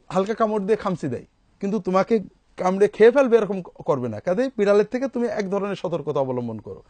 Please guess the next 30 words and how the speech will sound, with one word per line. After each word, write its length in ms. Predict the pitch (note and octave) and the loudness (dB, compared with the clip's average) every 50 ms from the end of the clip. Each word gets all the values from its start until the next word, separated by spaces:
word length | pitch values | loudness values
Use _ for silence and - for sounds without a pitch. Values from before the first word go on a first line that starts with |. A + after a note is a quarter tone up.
| _ _ _ _ _ _ C3 | _ _ _ _ _ _ 0
বাঘ, 300 | B2 D#3 F3 G3 F#3+ - - | 4 6 6 6 4 4 2
প্রতিটি 360 | A#3 B3 - D#4 C4 D#4 D#4 | 2 2 4 2 0 0 -2
প্রাণী 400 | B3+ - A#3 A3 G#3+ A3 A#3+ C4 | 0 2 4 4 4 2 0 -2
কিভাবে 380 | - - A3+ G3 G#3 G#3+ B3+ C4+ | -2 -2 0 0 2 2 2 0
তোমার 220 | - C4+ C4+ B3 | 2 0 -2 0
ক্ষতি 240 | - A#3 A3 A3+ G#3 | 0 0 -2 0 0
করতে 280 | G#3 A3 F#3+ - A3+ | 0 0 0 0 0
পারে 160 | G#3+ A#3+ C4 B3 | 0 0 0 0
তুমি 200 | - G#3 G3+ F3 | -2 -4 -2 0
জানো, 240 | E3+ C#3+ C3 A#2 - _ _ _ _ _ _ _ _ _ _ _ _ _ _ _ | 0 0 -2 -4 -10 _ _ _ _ _ _ _ _ _ _ _ _ _ _ _
তার 180 | - F#3 A#3 B3 | 4 4 4 4
থেকে 280 | - - C4 D4 C#4+ | 4 2 2 2 0
সতর্ক 460 | - - A3+ - A#3+ A#3 A#3 - A#3+ | 0 0 2 4 4 4 4 2 -2
কিভাবে 340 | - - A3 G#3+ A3 A3+ C4+ | -2 0 0 0 2 2 0
হতে 120 | C#4 - C#4+ | 0 0 0
হয় 80 | C4+ | -2
তুমি 180 | - A3 F#3+ F3 | 0 -2 -2 0
জানো। 240 | D#3 B2+ G2+ G2+ - _ _ _ _ _ _ _ _ _ _ _ _ _ _ _ _ _ _ | 0 -2 -2 -6 -12 _ _ _ _ _ _ _ _ _ _ _ _ _ _ _ _ _ _
কিন্তু 200 | - E3 D3+ F3 | -8 -4 -2 -2
একমাত্র 420 | E3+ D#3+ - G#3+ A3+ A3+ - B3 A3+ | -2 -2 -2 -6 -6 -2 -2 -2 0
মানুষ 400 | F3 C#3+ D3+ F#3 A3+ G3+ - G#3 | 0 0 0 0 0 0 0 0
হলো, 260 | F#3 D#3 C#3+ C#3 C3+ | 0 0 0 0 -2
যখন 320 | C3 D3+ - - G#3 G#3+ F#3+ - | -4 -6 -6 -6 -8 -8 -8 -4
তার 140 | - D#3+ D#3+ | -2 -2 -2
ভিতরে 300 | E3 F3+ E3+ G3+ F#3+ F#3+ | -2 -2 0 2 4 4
মানবতা 500 | F3+ D3+ C#3 C3+ C#3 C3+ C3+ C3+ - C3+ | 4 2 2 0 0 0 0 0 0 -2
না 160 | C3 B2 A#2+ | 0 -2 -2
থাকে, 340 | - D#3 C3 - B2+ G#2 - - _ _ _ _ _ _ | -2 -4 -4 -4 -4 -6 -6 -8 _ _ _ _ _ _
তখন 300 | - - - G#3+ A#3 A#3 | -2 -2 0 -2 -4 -4
সে 500 | - - - F#3+ F#3 G3 A3 B3 C#4 | -6 -6 -2 2 4 6 6 6 6